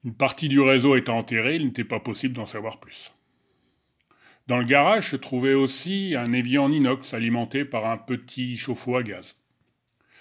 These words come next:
L'installation était en cuivre et l'ensemble des robinets fonctionnait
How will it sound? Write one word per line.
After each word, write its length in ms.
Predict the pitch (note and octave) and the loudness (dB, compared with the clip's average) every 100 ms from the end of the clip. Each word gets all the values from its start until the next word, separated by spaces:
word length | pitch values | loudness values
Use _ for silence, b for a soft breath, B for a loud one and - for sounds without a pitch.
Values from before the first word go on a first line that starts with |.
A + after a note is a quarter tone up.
| b b b | b b b
L'installation 760 | A2+ A2+ - A#2+ A#2 - B2+ A#2 | -8 -6 -2 -2 -2 -4 -4 -4
était 160 | A2 | -6
en 160 | A2 A2 | -8 -8
cuivre 580 | - B2+ C3+ F#3 F3+ A#2+ | -8 -2 0 0 -2 -4
et 60 | |
l'ensemble 500 | A2+ B2 A#2+ C3+ C3 | -2 -4 -4 0 0
des 60 | A#2+ | 0
robinets 420 | A2+ A2+ A2+ C3+ | -2 -4 -2 -2
fonctionnait 720 | C#3 B2 G#2+ B2 G#2 A#2+ D3+ | -2 -4 -4 -6 -6 -6 -8